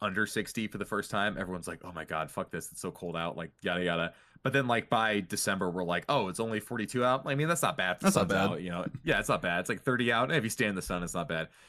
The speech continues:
Speaker 1: And then the first time it goes over sixty, we're, like, windows down, like, in t-shirts and stuff like that. We're just cruising. Like, I, I'm not even kidding you. It's, like, really fun to watch. But every year,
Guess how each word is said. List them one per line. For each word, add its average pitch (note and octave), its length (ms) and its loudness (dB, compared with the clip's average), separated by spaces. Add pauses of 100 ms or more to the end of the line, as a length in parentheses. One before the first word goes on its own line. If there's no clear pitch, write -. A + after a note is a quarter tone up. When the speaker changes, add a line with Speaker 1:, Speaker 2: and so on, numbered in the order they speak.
(100)
Speaker 1:
And G#2+ 120 0
then G#2+ 180 2
the F#2+ 80 -2
first - 260 -4
time G#2+ 180 0
it G#2 60 -6
goes G2+ 260 2
over G2+ 220 -2
sixty, F#2+ 400 -2
we're, F#2+ 220 -2
like, F2+ 280 0
windows F#2+ 380 -2
down, F#2 420 0
like, E2+ 380 -2
in G2+ 160 -6
t-shirts F#2+ 480 -4
and F2+ 80 -8
stuff - 180 -4
like E2 160 -4
that. F2 260 0
We're F2+ 80 -6
just E2+ 140 -8
cruising. F2 420 -4
Like, E2 360 -6
I, A2 200 0
I'm B2 80 -2
not C3 120 2
even A2 120 -6
kidding G#2+ 200 -2
you. A2 140 2
It's, G#2+ 140 -2
like, G2 200 0
really G2+ 260 0
fun G2+ 240 -4
to F#2 60 -4
watch. E2+ 360 0
But E2 180 -2 (520)
every A2 220 2
year, G2+ 400 4